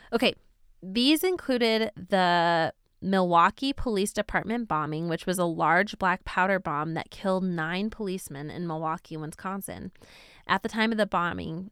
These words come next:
Um, but he was neither arrested nor questioned by the police for this bombing. They just kinda, like, they didn't have any proof, but they just kinda, like, had their spidey senses tingling. After leaving New York, Buddha resumed the use of his real name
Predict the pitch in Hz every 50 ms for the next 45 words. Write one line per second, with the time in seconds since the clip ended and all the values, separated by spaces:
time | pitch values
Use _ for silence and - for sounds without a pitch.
0 | _ - 175 175 170 165 170 170 175 - - - - 208 208 202 202 202 190 202
1 | 190 175 180 180 185 165 104 170 165 170 196 202 208 247 247 - - - - 247
2 | 247 240 233 - - 185 185 175 170 170 - - 196 - - 185 180 170 175 151
3 | 147 - - - 156 156 160 147 - - - 156 151 - - - - 139 135 147
4 | 147 131 139 147 143 147 - 180 - - - 160 147 143 143 143 - 87 - -
5 | - - - _ _ _ _ _ _ _ - 190 190 214 226 220 240 240 226 220
6 | 208 196 - - - 247 262 277 269 - - - 214 208 - 185 175 202 - 208
7 | 214 - - 240 240 233 233 233 226 220 220 220 - - 208 214 208 208 208 208
8 | - - - 196 196 180 165 170 - 143 143 160 - - 143 - - 143 127 117
9 | - 69 - - - - _ - - - - - - - - - - - - 214
10 | 262 - 349 359 339 330 320 294 302 285 262 233 214 190 180 175 185 220 233 -
11 | 214 _ _ _ _ - - 226 233 240 262 277 294 277 277 220 202 202 190 196
12 | 202 202 190 - 180 175 165 160 160 165 185 - - - 170 - - 180 165 -
13 | 175 180 170 170 170 180 180 175 135 147 151 180 220 247